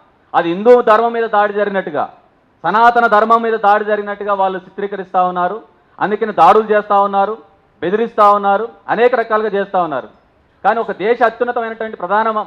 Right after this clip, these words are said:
ప్రధాన న్యాయమూర్తిగా ఉన్నటువంటి బీఆర్ గవాయి ఇటీవల కాలంలో దేశంలో వస్తున్నటువంటి అనేక అంశాల పట్ల ఒక స్పష్టమైన రాజ్యాంగాధిపతిగా ఉండి, రాజ్యాంగం ప్రజలందరికీ సంబంధించిందని చెప్పేసి అనేక అంశాల పట్ల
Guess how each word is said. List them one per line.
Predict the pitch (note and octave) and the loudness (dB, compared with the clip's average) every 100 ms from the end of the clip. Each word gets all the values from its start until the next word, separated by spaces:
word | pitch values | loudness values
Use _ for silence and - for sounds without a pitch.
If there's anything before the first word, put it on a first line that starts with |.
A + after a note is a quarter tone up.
| - | -6
ప్రధాన | D#3 G#3 A3+ | -2 0 0
న్యాయమూర్తిగా | G#3+ G#3 A3 G#3+ G#3 G#3 | 0 0 0 -4 -4 -4
ఉన్నటువంటి | G3+ G3+ G3 | -4 -4 -6
బీఆర్ | E3 F#3+ G#3 | -2 2 2
గవాయి | F#3+ F#3 F3 E3 A#3+ - _ _ _ D#3+ | 4 4 4 2 -4 -10 _ _ _ -12
ఇటీవల | B3+ B3+ A#3+ | 0 6 6
కాలంలో | A#3 A3 A3 A3 A#3 | 6 2 0 0 -2
దేశంలో | A#3 G3+ A3 A3+ G#3+ | -2 -4 -2 -2 -4
వస్తున్నటువంటి | G3+ G#3 G#3 G3+ | -4 -6 -6 -2
అనేక | F3+ G#3+ B3 B3+ B3 A3 - - | -2 4 4 6 6 6 -4 -8
అంశాల | D#3 G3+ A3+ A3 | -6 -4 -2 0
పట్ల | G#3+ G3+ G#3 G#3 F3+ - _ D3 | 0 -4 0 0 -2 -6 _ -10
ఒక | D#3+ | -8
స్పష్టమైన | D#3 F3+ F3+ A#3+ A#3+ A#3 | -4 -4 -2 0 2 4
రాజ్యాంగాధిపతిగా | F#3 G3+ - A3+ A3+ A3 G#3+ G#3 G3+ F#3+ | 4 4 4 0 2 -2 -2 -6 -4 -4
ఉండి, | F3 F3 B2 _ _ _ _ _ - | -4 -8 -12 _ _ _ _ _ -4
రాజ్యాంగం | D3 A3+ - A#3+ A#3+ A#3+ A#3+ | 2 2 4 4 4 0 0
ప్రజలందరికీ | F#3+ A3 A#3+ A#3 A#3 A3+ | 0 0 0 2 -2 -2
సంబంధించిందని | G3 G3+ G#3+ G#3 G#3 G#3 G3 | -4 -4 -6 -10 -14 -10 -10
చెప్పేసి | G3+ G3+ G3+ | -8 -8 -6
అనేక | F#3 G#3 G3 | -6 -4 -4
అంశాల | F#3+ G3 F#3+ | -6 -6 -4
పట్ల | F#3+ F#3 B3+ | -6 -4 -6